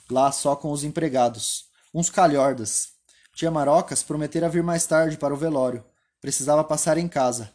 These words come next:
Deixara tudo ao Deus dará, na pressa de saber as novidades. Leonardo, a conselho da própria Wanda, aproveitaria a tarde sem repartição para ir à companhia imobiliária,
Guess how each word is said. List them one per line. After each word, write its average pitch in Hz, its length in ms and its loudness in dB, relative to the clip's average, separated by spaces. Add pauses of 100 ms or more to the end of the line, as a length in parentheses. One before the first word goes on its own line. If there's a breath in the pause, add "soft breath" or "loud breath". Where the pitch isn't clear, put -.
(300 soft breath)
Deixara 165 440 4
tudo 202 380 -4
ao 139 120 0
Deus 160 220 0
dará, 151 500 2
na 131 120 -6
pressa 147 360 -2
de 127 80 -6
saber 135 300 -2
as 147 100 -4
novidades. 131 680 -4 (400)
Leonardo, 139 640 -2 (240 soft breath)
a 120 80 -6
conselho 180 400 -2
da 139 120 0
própria 165 360 0
Wanda, 147 460 -6 (220 soft breath)
aproveitaria 160 800 0
a 131 60 0
tarde 156 400 2
sem 165 200 -4
repartição 160 640 -4
para 143 240 -2
ir 156 80 -2
à 170 60 -2
companhia 160 460 -6
imobiliária, 147 680 -2